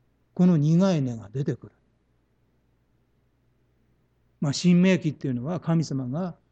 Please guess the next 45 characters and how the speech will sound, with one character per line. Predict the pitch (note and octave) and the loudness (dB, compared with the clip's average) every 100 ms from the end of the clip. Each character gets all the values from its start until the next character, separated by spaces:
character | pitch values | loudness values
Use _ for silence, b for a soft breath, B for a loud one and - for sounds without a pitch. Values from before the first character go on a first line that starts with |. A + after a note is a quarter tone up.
| _ | _
守 | C#3 D3 G3 G3 | -4 2 4 4
る | |
べ | C3 A#2+ | 2 -6
き、 | - _ _ _ _ _ _ _ _ _ _ _ _ _ C3+ B2+ | -14 _ _ _ _ _ _ _ _ _ _ _ _ _ -20 -12
そ | - D#3 | -2 0
の | D3+ C#3 - _ _ _ _ _ | 0 -4 -10 _ _ _ _ _
約 | C#3 C#3 - | -8 -6 0
束 | G3 G3 | 0 0
を | A3 | -6
で | - | -6
す | - | -10
ね、 | F3+ G#3 - _ _ | -8 -10 -14 _ _
規 | - | -8
則 | - F3 - | -4 -4 -4
を、 | - _ _ _ _ _ _ - | -20 _ _ _ _ _ _ 0
律 | G3+ A3+ | 0 2
法 | F3+ | -2
を | G2 E2 _ _ _ _ _ _ _ _ _ - | -2 -10 _ _ _ _ _ _ _ _ _ -14
記 | D3+ | -8
し | - D3+ C3+ | -4 -2 -4
た | C#3 | -6
も | C3+ C3+ | -4 -4
の | B2+ | -4
で | A#2+ | -6
あ | D#3 | -4
る | C#3 | -6
わ | A#2 | -6
け | B2 | -10
な | A2+ | -12
ん | |
で | - | -16
す | - | -16
け | - | -10
れ | F#3 | -10
ど | F#3 | -4
も、 | A#3 B3+ C3 - _ _ _ | -2 -2 -4 -8 _ _ _
そ | - D3 | -6 2
こ | A#3 | 4
に | B3 | 4
こ | F3+ | 4
の | E3+ | 4
苦 | C3+ D3+ E3+ D#3+ | 2 2 2 0
い | B2 | -2
根 | A2+ | -8
が | G2+ | -12